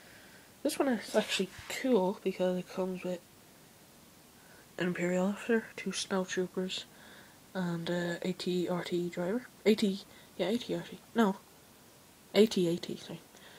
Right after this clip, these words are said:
Uh, and also comes with a speeder.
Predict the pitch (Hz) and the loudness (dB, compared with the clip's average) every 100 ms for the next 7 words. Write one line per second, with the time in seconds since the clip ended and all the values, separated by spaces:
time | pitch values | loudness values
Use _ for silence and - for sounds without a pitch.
0 | - - - - - - 165 165 170 165 | -20 -20 -20 -20 -16 -10 -8 -8 -8 -10
1 | - - 185 277 - 269 233 202 151 - | -8 -2 2 2 4 4 4 2 2 0
2 | - 226 190 165 | 2 4 4 2